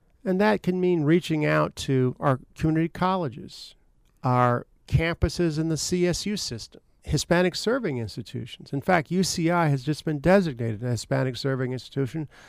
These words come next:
by the federal government, which means that twenty-five percent of our undergraduates are Latino. Now,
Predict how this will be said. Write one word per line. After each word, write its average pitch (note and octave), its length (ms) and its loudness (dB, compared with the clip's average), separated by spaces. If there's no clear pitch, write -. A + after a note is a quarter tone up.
by D#3 120 4
the D#3 80 6
federal F3 280 4
government, F3 480 0
which D#3 200 4
means F3 220 6
that D3 100 -4
twenty-five F3 540 4
percent F3 320 0
of C#3+ 80 0
our C#3 60 4
undergraduates C3 580 0
are E3 60 2
Latino. D#3+ 500 -2
Now, E3+ 220 6